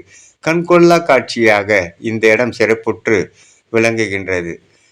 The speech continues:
இந்த கோவில் அமைவிடம் மலேசியா நாட்டின் தலைநகரான கோலாலம்பூர் நகரில் இருந்து வடமேற்கே இருநூத்தி தொண்ணூத்தஞ்சு கிலோமீட்டர் தொலைவில் அமைந்துள்ளது.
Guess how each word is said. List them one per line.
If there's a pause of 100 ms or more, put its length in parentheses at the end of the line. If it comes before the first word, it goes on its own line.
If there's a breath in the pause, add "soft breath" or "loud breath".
இந்த
கோவில்
அமைவிடம் (200)
மலேசியா
நாட்டின் (240)
தலைநகரான (460 soft breath)
கோலாலம்பூர்
நகரில்
இருந்து
வடமேற்கே (360 soft breath)
இருநூத்தி
தொண்ணூத்தஞ்சு
கிலோமீட்டர்
தொலைவில்
அமைந்துள்ளது.